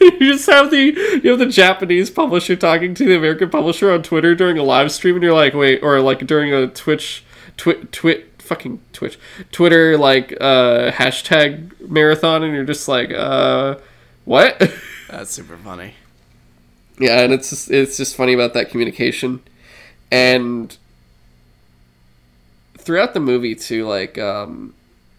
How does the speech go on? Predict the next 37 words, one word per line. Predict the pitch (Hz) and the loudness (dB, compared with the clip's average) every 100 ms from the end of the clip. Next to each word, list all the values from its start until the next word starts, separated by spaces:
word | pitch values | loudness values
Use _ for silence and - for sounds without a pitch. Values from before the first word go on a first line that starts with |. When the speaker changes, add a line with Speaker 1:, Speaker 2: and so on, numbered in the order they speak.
| _ _ | _ _
Speaker 1:
like, | 123 139 131 | -4 0 0
with | 156 | -2
the | - 139 | -8 -4
E | |
M | 131 | -4
P | 117 135 | -6 -10
stuff. | 117 - - - _ | -10 -10 -12 -12 _
So, | - - 139 123 - - _ | -14 -4 -2 -2 -6 -20 _
the | 131 | -6
cool | 175 202 | -2 0
thing | 233 | 0
about | 220 | -4
the | 147 | -4
Mitos | 123 113 104 98 - | -4 -4 -4 -8 -10
is | 120 117 113 | -6 -6 -6
they're | 123 | -6
monsters | 117 104 117 - 143 139 | -4 -4 -4 -6 -8 -8
that | - - | -12 -12
siphon | - 123 127 - | -4 -2 -2 -4
radiation, | 131 123 110 98 98 - - - _ _ _ _ _ _ - | -4 -2 -2 -4 -6 -10 -16 -20 _ _ _ _ _ _ -2
and | 110 117 113 110 107 101 | 0 2 0 -4 -10 -6
they'll, | 123 120 | -4 -2
like, | 113 - | -2 -4
eat | 131 | -2
it | 131 | 0
all | 123 113 | 0 0
up, | 107 110 | -2 -4
which | - | -10
is | 120 - | -8 -2
why, | 110 | -2
like, | 107 110 - | -2 -6 -12
uh, | - 113 110 | -6 -6 -6
there's | 127 117 113 - - | -6 -6 -6 -10 -8
a | 117 113 110 110 113 | -6 -4 -6 -8 -8
city | - 151 135 | -8 -8 -6
in | 151 | -8
Japan | 127 - 113 87 - | -10 -8 -6 -6 -8